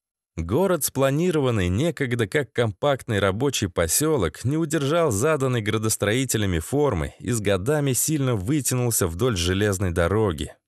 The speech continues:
Тяга к инфраструктуре победила архитектурный план.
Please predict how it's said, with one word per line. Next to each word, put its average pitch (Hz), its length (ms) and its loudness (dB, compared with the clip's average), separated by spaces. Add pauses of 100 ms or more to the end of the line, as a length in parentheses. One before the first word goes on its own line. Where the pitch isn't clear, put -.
(140)
Тяга 139 420 0
к - 80 -4
инфраструктуре 120 880 -2
победила 107 680 0
архитектурный 90 880 -2
план. 90 460 0